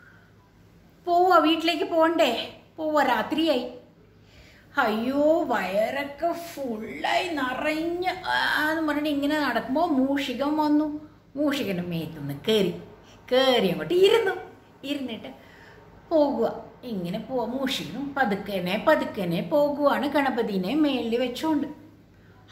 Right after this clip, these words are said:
അപ്പോ ദാ ഒരു പാമ്പേ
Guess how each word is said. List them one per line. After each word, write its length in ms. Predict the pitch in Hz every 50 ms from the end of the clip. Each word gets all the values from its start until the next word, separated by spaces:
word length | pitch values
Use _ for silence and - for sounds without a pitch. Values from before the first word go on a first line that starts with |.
| - 151 160
അപ്പോ 500 | 143 139 - - - - - - 277 311
ദാ 240 | 285 247 254 240 247 254 254 262 277 285 294 302 - - - - - - - - - -
ഒരു 160 | 190 190 -
പാമ്പേ 1200 | - - - - 220 196 190 196 214 233 262 277 262 269 269 320 330 339 330 294 220 202 196 -